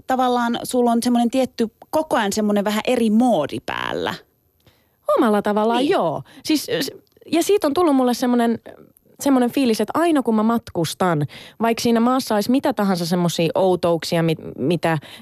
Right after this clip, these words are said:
Speaker 2: mitä mä en ehkä ymmärrä, niin, niin omalla tavallaan musta on tullut joustavampi. Et mä en niinku pysty enää, ö, kritisoimaan hirveästi muita kulttuureita.
Speaker 1: Mm.
Speaker 2: Se on helpompaa silloin, kun on ollut se Susani, joka on asunut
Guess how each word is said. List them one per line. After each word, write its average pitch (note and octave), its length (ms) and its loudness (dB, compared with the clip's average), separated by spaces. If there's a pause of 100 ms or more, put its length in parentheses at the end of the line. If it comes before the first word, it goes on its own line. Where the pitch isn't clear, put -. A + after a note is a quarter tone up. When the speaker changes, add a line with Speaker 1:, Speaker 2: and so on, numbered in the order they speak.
(140)
Speaker 2:
mitä E3+ 200 0
mä D#3+ 120 2
en E3 60 2
ehkä E3 180 0
ymmärrä, F3 480 0
niin, E3 220 0
niin F3 160 -2
omalla G3 280 0
tavallaan F3+ 500 -2
musta B3 220 -2
on C#4 60 0
tullut D4+ 220 0
joustavampi. E3 680 0
Et - 80 -4
mä A#3 180 2
en A#3 60 2
niinku A#3+ 160 0
pysty B3 440 -2 (400)
enää, F#3+ 480 0 (140)
ö, A#1 180 -10 (440)
kritisoimaan E3+ 1040 0 (140)
hirveästi E3 600 -2 (140)
muita F#3 460 0 (800)
kulttuureita. - 880 -2 (360)
Speaker 1:
Mm. G#3 240 -2 (160)
Speaker 2:
Se - 120 -2
on A#3 100 4
helpompaa D#3+ 720 0 (160)
silloin, B3 320 0
kun F#3 140 0
on G3 120 0
ollut A#3 260 0
se F3+ 120 -4
Susani, G3+ 380 -2
joka E3 220 0
on E3+ 80 0
asunut D#3 420 -2